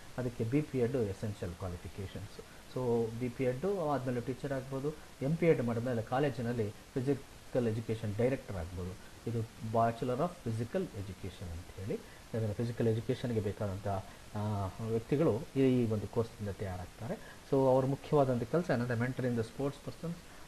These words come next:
ಆ, mentoring for sports persons. ಇನ್ನೊಂದು ಅಬ-, ಸಾಧ್ಯತೆ ಅಂತಂದರೆ ಪಿ ಟಿ teacher ಅಲ್ದೇ, ಆ, ಇನ್ನೊಂದು ಸಾಧ್ಯತೆ ಅಂದರೆ sports ಪರ್ಸನನ್ನು mentor ಆಗಿ, ಗೈಡ್ಗಳಾಗಿ ಸ್ಕೂಲ್ನಲ್ಲಿ, ಕಾಲೇಜಿನಲ್ಲಿ ಕೆಲಸವನ್ನು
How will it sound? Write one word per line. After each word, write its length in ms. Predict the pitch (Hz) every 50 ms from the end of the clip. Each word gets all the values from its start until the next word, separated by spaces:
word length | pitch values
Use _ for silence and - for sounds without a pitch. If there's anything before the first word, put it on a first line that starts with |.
| - - 131
ಆ, 60 | 123
mentoring 380 | 127 147 165 160 170 156 139 123
for 180 | - - 113
sports 400 | 110 - - 117 110 - - -
persons. 560 | 98 - - 95 90 - - - - 127 123
ಇನ್ನೊಂದು 380 | 120 123 147 156 156 151 147 143
ಅಬ-, 380 | 127 120 123 123 123 117 117 110 - -
ಸಾಧ್ಯತೆ 300 | 117 123 135 120 - 135
ಅಂತಂದರೆ 240 | 131 135 135 127
ಪಿ 180 | - - 135 135
ಟಿ 160 | 131 - 151
teacher 340 | 143 - 160 156 - 151 131
ಅಲ್ದೇ, 360 | 120 117 120 139 131 110 92 - - - - - - -
ಆ, 340 | 113 110 110 110 110 110 110
ಇನ್ನೊಂದು 420 | 117 - 156 170 185 190 175 147 135
ಸಾಧ್ಯತೆ 360 | - 107 98 104 98 - 117
ಅಂದರೆ 240 | 120 135 127 110 101
sports 680 | - - - - - - - - 180 185 180 - -
ಪರ್ಸನನ್ನು 520 | 139 - - - 120 120 120 117 117 117
mentor 460 | 113 107 117 139 160 170 170 147 123
ಆಗಿ, 260 | 117 110 104 110 120 120
ಗೈಡ್ಗಳಾಗಿ 800 | 110 113 113 139 156 156 143 131 123 107 104 101 110 113 101 101 - - - - - -
ಸ್ಕೂಲ್ನಲ್ಲಿ, 560 | - - - 127 113 107 98 98 101 101 104 98
ಕಾಲೇಜಿನಲ್ಲಿ 640 | - - 101 104 104 101 - 101 98 95 98 95 90
ಕೆಲಸವನ್ನು 580 | - - 101 98 - - 95 95 107 104 98